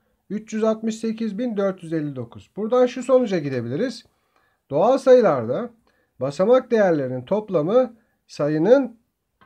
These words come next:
okunuşuyla aynı oluyor. Yani üç yüz altmış sekiz bin dört yüz elli dokuz sayısının basamak değerlerinin toplamı üç yüz altmış sekiz bin dört yüz elli dokuz oluyor.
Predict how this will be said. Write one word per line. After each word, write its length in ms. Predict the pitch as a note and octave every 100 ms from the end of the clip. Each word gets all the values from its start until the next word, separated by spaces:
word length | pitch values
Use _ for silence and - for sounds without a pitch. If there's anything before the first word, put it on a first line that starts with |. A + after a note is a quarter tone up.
| _
okunuşuyla 920 | C3+ B2+ E3+ F#3 - A3+ G3 B3+ C4 - _ _
aynı 320 | E3+ F3+ E3
oluyor. 240 | A#2 G2+ F#2+
Yani 260 | D3+ E3
üç 200 | D#3 E3
yüz 100 | F3+
altmış 320 | F#3 F#3 G3 -
sekiz 380 | G3+ A3 A3
bin 160 | G3 C#3+
dört 240 | D#3 E3+
yüz 100 | E3+
elli 160 | F3+ F3
dokuz 340 | F3+ F3+ A3
sayısının 540 | - F#3 E3 C#3 B2 F#2 _ _ _ _ -
basamak 480 | B2 E3+ F#3 G3+ G3
değerlerinin 500 | F3 D3+ C#3 C3 B2
toplamı 680 | F3+ F#3+ D#3 E3+ A#3+ A#3 _ _ _
üç 180 | C3+ -
yüz 100 | D3+
altmış 320 | D#3 D#3 F3+
sekiz 420 | - F3 A3 G3+
bin 260 | F3+ A3 G3
dört 260 | D#3 D3+ F#3+
yüz 100 | D#3
elli 260 | C#3+ C#3
dokuz 320 | C3+ C3 D3
oluyor. 340 | - G#2 F#2